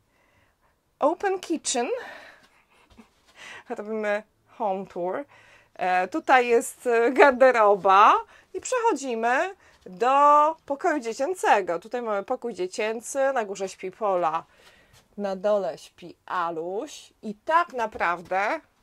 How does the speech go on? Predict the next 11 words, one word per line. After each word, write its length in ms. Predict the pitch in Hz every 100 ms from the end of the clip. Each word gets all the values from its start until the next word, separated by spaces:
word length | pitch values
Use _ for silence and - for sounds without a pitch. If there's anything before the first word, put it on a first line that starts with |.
| _ _
hmm, 180 | 494 311 -
tutaj 360 | 262 302 262
jest 320 | 196 254 - -
office. 560 | 403 440 - - - -
Słuchajcie, 420 | 208 180 - -
tutaj 240 | - 294
będę 200 | 240 226
pracować. 640 | 220 202 - 170 143 170
Nie 540 | 254 247 226 208 190 175
będę 220 | 180 170
pracować 640 | 175 170 - 165 - -